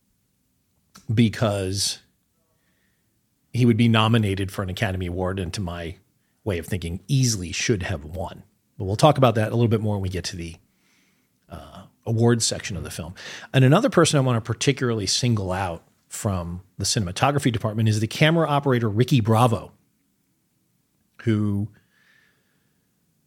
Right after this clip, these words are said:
basically shot the entire Castro revolution in Cuba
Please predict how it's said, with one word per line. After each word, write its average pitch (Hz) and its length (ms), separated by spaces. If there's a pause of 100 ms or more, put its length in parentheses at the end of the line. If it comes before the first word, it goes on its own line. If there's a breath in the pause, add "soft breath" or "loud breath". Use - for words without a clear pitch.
(1080)
basically 131 800 (1040)
shot - 680
the 123 180
entire 151 840 (680)
Castro 139 520
revolution 113 560
in 101 100
Cuba 123 420